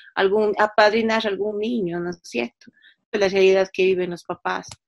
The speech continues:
Y, y no, no podemos discriminarles. En las listas de útiles, por ejemplo, el material tiene que ser común. Eh, traen los niños, por ejemplo, las cajas de pinturas, cada una. A lo mejor el niño no tiene las pinturas. Entraré botecitos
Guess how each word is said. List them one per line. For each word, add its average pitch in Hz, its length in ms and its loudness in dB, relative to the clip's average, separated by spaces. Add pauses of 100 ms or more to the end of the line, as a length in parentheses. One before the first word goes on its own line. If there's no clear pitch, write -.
(500)
Y, 175 480 -2 (840)
y 196 140 -2
no, 185 260 0
no 208 220 -8
podemos 220 320 -4
discriminarles. 180 760 -8
En 190 80 -4
las 190 160 0
listas 233 300 -8
de 202 140 -6
útiles, 220 480 -8
por 185 120 -12
ejemplo, 190 280 -6
el 190 40 -6
material 208 300 -4
tiene 208 220 -8
que - 80 -20
ser 202 180 -8
común. 196 560 -4 (480)
Eh, 185 220 0 (200)
traen 220 300 2
los 190 160 0
niños, 214 300 0
por 202 160 -6
ejemplo, 185 80 2
las 170 160 -2
cajas 214 320 0
de 180 100 -4
pinturas, 202 560 0
cada 214 300 4
una. 214 180 4
A 196 40 2
lo 208 100 0
mejor 233 300 -2
el 226 120 -4
niño 240 220 0
no 226 160 -2
tiene 240 240 -2
las 175 200 -2
pinturas. 233 480 -2 (340)
Entraré 220 420 2
botecitos 226 960 0